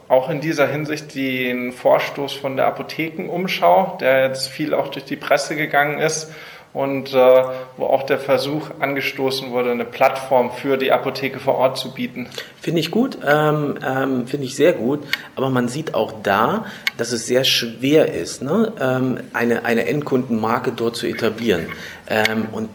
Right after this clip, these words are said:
Speaker 2: da muss ich sagen, ist ja, wenn man das wieder den Vergleich zum Pillentaxi, äh, äh, sehen,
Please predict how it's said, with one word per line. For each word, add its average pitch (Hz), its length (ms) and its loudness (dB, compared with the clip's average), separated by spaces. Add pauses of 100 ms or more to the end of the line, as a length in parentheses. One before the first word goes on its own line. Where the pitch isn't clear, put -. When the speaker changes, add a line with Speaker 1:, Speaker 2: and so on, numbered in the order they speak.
Speaker 2:
da 110 140 4
muss 151 180 2
ich 151 140 -4
sagen, 139 400 -2
ist - 360 -8
ja, - 400 2
wenn 113 80 -8
man 107 100 -6
das 107 180 -6
wieder 110 160 2
den 107 140 -6
Vergleich 107 380 2
zum 113 140 -6
Pillentaxi, 107 680 0
äh, 87 440 -6
äh, 80 40 -8
sehen, 104 380 -2